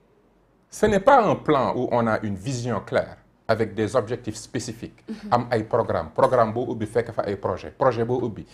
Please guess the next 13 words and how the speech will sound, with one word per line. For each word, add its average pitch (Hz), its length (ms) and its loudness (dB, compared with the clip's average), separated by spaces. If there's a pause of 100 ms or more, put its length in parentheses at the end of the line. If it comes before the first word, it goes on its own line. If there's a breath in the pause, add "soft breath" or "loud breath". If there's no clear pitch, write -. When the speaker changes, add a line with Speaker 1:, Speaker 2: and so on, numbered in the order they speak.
(180 loud breath)
Speaker 1:
fekk 123 200 2
fa 123 60 -8
benn 110 220 0
matrice 113 400 -2
des 101 180 -2
actions 101 360 -8 (200 loud breath)
avec 117 280 0
des 107 120 2
cibles 120 400 -4 (160)
et 107 80 0
des 104 120 -2
montants 95 400 -6
définis. - 340 -14